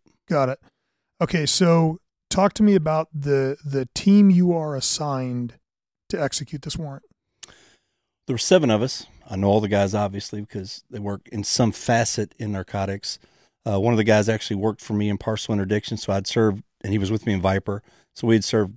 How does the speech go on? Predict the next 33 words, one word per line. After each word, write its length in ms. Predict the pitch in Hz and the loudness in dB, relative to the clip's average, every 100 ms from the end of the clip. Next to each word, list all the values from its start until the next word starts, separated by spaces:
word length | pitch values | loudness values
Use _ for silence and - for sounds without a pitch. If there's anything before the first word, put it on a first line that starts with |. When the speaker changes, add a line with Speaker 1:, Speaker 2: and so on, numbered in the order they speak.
| _ | _
Speaker 2:
multiple, 560 | - 104 113 110 95 101 | -4 0 0 -2 -6 -6
multiple 340 | 98 95 - | -4 -6 -8
warrants 320 | 98 98 95 110 | -8 -6 -6 -8
over 100 | 101 | -8
the 120 | 92 | -6
years 180 | 95 92 | -8 -10
together. 460 | 98 95 92 95 - _ _ _ _ _ _ - | -8 -8 -6 -10 -14 _ _ _ _ _ _ -4
Um, 420 | 107 104 101 104 - - - _ _ | 0 2 0 -4 -10 -20 -20 _ _
there 80 | - | -4
was 120 | 107 | 0
another 260 | 107 117 123 | 4 6 6
guy 180 | 110 113 | 6 6
that 140 | 101 | 4
used 440 | 101 110 135 151 - | 0 2 2 2 2
to 80 | 123 | 4
work 260 | 123 120 | 6 4
with 160 | 120 - | -2 0
me, 120 | 120 | -2
but 120 | 110 | 0
he 120 | 107 110 | -2 -2
was 120 | 110 | -2
in 80 | 104 | -4
the 80 | |
highway 340 | 87 113 113 110 | -2 0 2 2
interdiction. 640 | 107 104 107 - 110 104 107 _ _ _ | 0 0 -2 -2 -6 -8 -10 _ _ _
We 80 | 113 | -8
served 300 | - 110 - | -2 -2 -2
some 300 | - 151 151 | 0 2 4
warrants 320 | 147 143 - | 4 4 0
together, 380 | 143 135 131 131 | -2 0 2 2
not 120 | 120 | 0
a 20 | |
lot. 380 | 95 101 107 107 | -2 -4 -4 -6